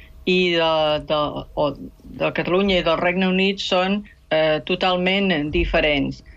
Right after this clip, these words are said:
Llavors, doncs, és lògic que, que això ens sobti, perquè la situació, doncs, és, és molt diferent. La cultura política, sobretot, és, eh, total-, totalment diferent,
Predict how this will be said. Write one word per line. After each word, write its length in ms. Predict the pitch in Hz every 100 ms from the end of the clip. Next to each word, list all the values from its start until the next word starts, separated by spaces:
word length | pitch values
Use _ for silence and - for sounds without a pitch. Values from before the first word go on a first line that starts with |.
| -
Llavors, 460 | 175 170 180 190 190
doncs, 160 | 202 190
és 140 | 196
lògic 460 | 190 196 190 220 208
que, 320 | 208 190 180
que 80 | 180
això 160 | 180 208
ens 160 | 196 185
sobti, 460 | - 202 - 196 214 - - -
perquè 300 | 180 175 180
la 140 | 170 170
situació, 720 | - 190 180 180 196 185 185
doncs, 280 | 190 180 175
és, 300 | 180 170 165 - -
és 220 | 180 175 -
molt 220 | 190 196
diferent. 420 | 185 190 170 170 165
La 80 | 170
cultura 460 | 180 175 233 220
política, 500 | 208 202 214 202 180 175
sobretot, 560 | 196 180 180 185 170 - - - - -
és, 400 | 180 180 - -
eh, 320 | 185 180 175 156
total-, 680 | 196 196 214 202 185 170 156 -
totalment 640 | 185 208 208 208 220 214
diferent, 540 | 185 180 175 151 139